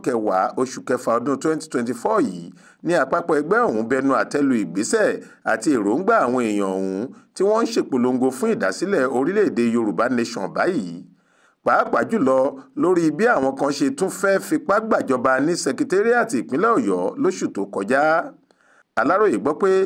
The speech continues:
lẹ́yìn ìpàdé pàtàkì kan èyí tó wáyé lọ́jọ́ Ajé Monday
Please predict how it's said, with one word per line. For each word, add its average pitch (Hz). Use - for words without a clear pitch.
lẹ́yìn 214
ìpàdé 110
pàtàkì 113
kan 143
èyí 95
tó 98
wáyé 190
lọ́jọ́ 185
Ajé 147
Monday 214